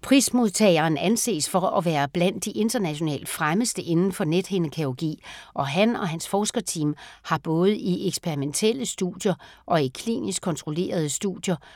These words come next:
højnet effektivitet og kvalitet af behandling af nethindesygdomme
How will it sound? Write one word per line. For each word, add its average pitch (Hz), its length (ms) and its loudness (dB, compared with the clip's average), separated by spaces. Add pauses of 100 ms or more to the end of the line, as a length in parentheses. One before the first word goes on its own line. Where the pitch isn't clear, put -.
(120)
højnet 185 580 4
effektivitet 156 680 -4
og 180 100 -8
kvalitet 180 600 -2
af 175 100 -8
behandling 185 500 -2
af 160 80 -2
nethindesygdomme 151 920 -2